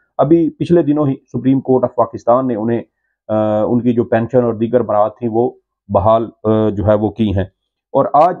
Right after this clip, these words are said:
इन इस्लामाबाद हाई कोर्ट के छह जजेस ने, अ, जो हिम्मत दुखा-, ज-, जुटाई है, जिसमें जस्टिस बाबर सत्तार, जस्टिस मोहसिन अख्तर कियानी, जस्टिस,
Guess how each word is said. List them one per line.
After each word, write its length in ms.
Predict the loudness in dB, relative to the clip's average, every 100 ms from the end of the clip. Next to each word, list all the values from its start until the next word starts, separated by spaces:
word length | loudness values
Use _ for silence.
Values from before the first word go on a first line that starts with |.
| -4
इन 200 | -4 -6
इस्लामाबाद 460 | -4 0 2 2 0
हाई 160 | -2
कोर्ट 220 | -2 -2 -2
के 120 | -4
छह 380 | 0 -2 0 0
जजेस 180 | 0
ने, 100 | 0
अ, 760 | -2 -8 _ _ 2 2 2 0
जो 440 | 0 2 2 2 0
हिम्मत 240 | 0 2
दुखा-, 300 | 0 -2 -2
ज-, 240 | 2 2 2
जुटाई 360 | 2 2 0
है, 80 | 0
जिसमें 280 | -4 -6 -6
जस्टिस 260 | -6 -14 -2
बाबर 180 | 0 0
सत्तार, 520 | -2 0 2 2 0 -8
जस्टिस 360 | -4 -2 0
मोहसिन 280 | -2 0 0
अख्तर 240 | 0 -4
कियानी, 380 | 0 2 2 -2
जस्टिस, 480 | -4 -6 -4 -4 -6